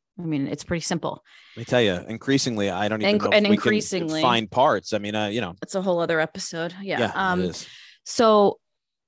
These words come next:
Speaker 1: I will add to that, that I was visiting with my cousins who live about forty minutes away from Naples. And I asked them, I said, "Please explain to me, what is this mentality with the garbage?" Because I,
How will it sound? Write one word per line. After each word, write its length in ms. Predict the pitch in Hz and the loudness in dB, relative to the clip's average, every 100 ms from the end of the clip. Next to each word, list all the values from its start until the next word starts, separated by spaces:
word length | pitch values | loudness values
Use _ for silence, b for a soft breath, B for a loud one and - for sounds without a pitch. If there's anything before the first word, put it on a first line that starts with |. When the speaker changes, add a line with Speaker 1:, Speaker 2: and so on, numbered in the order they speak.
| _ _ _ _ _ _ | _ _ _ _ _ _
Speaker 1:
I 520 | 185 190 208 220 220 208 - - | 0 2 4 2 0 -6 -10 -12
will 180 | 185 - | -4 0
add 240 | 196 208 | 0 -2
to 120 | 202 | -6
that, 300 | 165 151 - | -6 -6 -6
that 120 | 170 | -4
I 120 | 156 156 | -2 -4
was 400 | 151 160 165 156 | -4 -6 -6 -2
visiting 320 | 180 175 180 | 0 0 -2
with 140 | 175 | -2
my 120 | 175 | -2
cousins 460 | 160 170 156 185 196 | -2 -4 -4 -6 -8
who 100 | 175 | -6
live 240 | 165 151 | -6 -6
about 240 | 147 135 - | -8 -10 -8
forty 260 | 160 160 156 | -4 -2 -2
minutes 420 | 147 131 - - | -2 -4 -10 -8
away 200 | 151 151 | -6 -4
from 160 | 151 156 | -4 -4
Naples. 500 | 156 151 143 139 151 | -4 -4 -4 -4 -4
And 160 | 143 | -6
I 80 | 135 - | -6 -6
asked 260 | 147 165 - | -6 -8 -8
them, 160 | 90 | -10
I 40 | 147 | -10
said, 220 | - 147 | -10 -10
"Please 260 | 202 240 226 | -6 -6 -8
explain 460 | - - 175 175 | -12 -8 -6 -6
to 120 | 165 | -4
me, 280 | 160 147 143 - | -4 -2 -4 -6
what 280 | 160 202 | -4 -2
is 140 | 233 226 | -2 -2
this 220 | 196 - | -4 -4
mentality 800 | 175 165 175 147 151 147 131 147 _ _ _ _ _ _ _ _ _ - | -6 -6 -6 -6 -4 -6 -6 -10 _ _ _ _ _ _ _ _ _ -6
with 260 | 175 180 - | -2 -2 -2
the 80 | |
garbage?" 540 | 175 208 311 143 - - | 2 2 2 -2 -8 -8
Because 260 | 180 175 | -4 -4
I, 280 | - 135 139 | -4 -4 -4